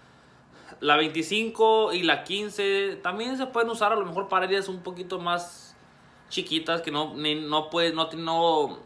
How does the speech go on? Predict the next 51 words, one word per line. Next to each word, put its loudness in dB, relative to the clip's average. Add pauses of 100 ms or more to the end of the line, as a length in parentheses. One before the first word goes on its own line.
está -4
demasiado 0
ancha 0
la, 2
la 0
cuarenta, -2 (240)
y 2
ahí 4
tú 0
te 4
las 2
ingenias, -2
¿verdad? 0
No 2
porque 0
yo 4
les 4
digo 2
que 0
usen 2
esas, 0
vayan 4
a -4
usar -4
esas, -4
¿verdad? -2 (320)
Pero 4
son, -2
son 0
las 2
que -4
normalmente 0
se -6
usa, 0
y -2
como 0
pueden 2
ver, 2 (1700)
ahí 4
están 4
las 4
que -4
más 2
uso, 2
y 0
pueden 2
ver 4
ustedes 2
que 2
es 2
la 2